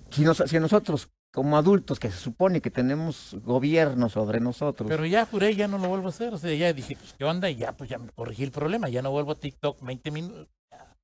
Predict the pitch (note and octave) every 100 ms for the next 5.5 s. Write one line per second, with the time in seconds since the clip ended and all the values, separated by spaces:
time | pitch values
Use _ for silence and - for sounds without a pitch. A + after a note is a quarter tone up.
0 | _ - - - - A2 A2+ B2 D3+ D#3
1 | C#3+ D3+ D3 D3+ D3+ D3+ C#3+ E3 D3 A2
2 | - - - F3+ G#3+ G#3 G3+ A#3 A#3 -
3 | F#3+ A3 A3 E3 F#3+ G#3 A3 - D4+ D4+
4 | C#4 C#4 C#4 C#4 C4+ B3+ A3 G3 G#3 A3
5 | A3 G3 E3 C3+ A#2